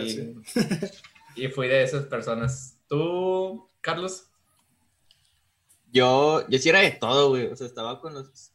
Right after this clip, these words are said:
Speaker 3: inteligentes. Es que casi los más inteligentes, eh, fíjate, era muy curioso. Eran las niñas, güey, en ese tiempo en primaria.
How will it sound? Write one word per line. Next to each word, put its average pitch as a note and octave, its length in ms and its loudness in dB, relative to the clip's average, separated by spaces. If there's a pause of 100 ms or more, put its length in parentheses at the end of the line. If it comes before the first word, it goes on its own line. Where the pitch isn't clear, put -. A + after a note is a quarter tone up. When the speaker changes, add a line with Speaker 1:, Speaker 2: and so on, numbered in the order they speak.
(120)
Speaker 3:
inteligentes. F3+ 1080 -8
Es C3+ 120 -10
que - 320 2 (180)
casi F3 200 2
los G#3 160 4
más E3+ 160 0
inteligentes, F3 580 -4
eh, E3 140 -12
fíjate, D3+ 240 -10
era C3+ 120 -6
muy D3 120 -16
curioso. C#3+ 280 -8
Eran C3+ 180 -4
las A#2+ 140 -6
niñas, A#2 380 -10
güey, G2 140 -16
en G#2+ 120 -14
ese A#2 140 -20
tiempo A#2+ 280 -18
en A2+ 80 -18
primaria. G#2 440 -14